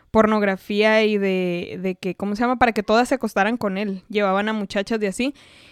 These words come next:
y que estaba envuelta la que salía, creo que en, en la de esta serie de Superman, de S-, de Smartville, Sup-,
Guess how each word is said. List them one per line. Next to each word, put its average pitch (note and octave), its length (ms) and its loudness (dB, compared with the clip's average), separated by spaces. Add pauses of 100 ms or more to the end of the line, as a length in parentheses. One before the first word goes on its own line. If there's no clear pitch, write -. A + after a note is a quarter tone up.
(100)
y A3 140 -4
que A#3 100 2
estaba A3 260 2
envuelta B3+ 420 2
la C#4 120 -2
que B3 120 -8
salía, G#3 400 -2
creo A#3+ 240 2
que B3+ 160 0
en, G#3 380 0 (400)
en A#3+ 140 4
la B3 100 8
de A#3 80 6
esta C#4+ 180 2
serie D4 260 2
de D#4 60 2
Superman, A3+ 640 2
de A#3+ 160 6
S-, - 300 -4
de F#3+ 520 -2
Smartville, G#3+ 680 -2
Sup-, - 340 -10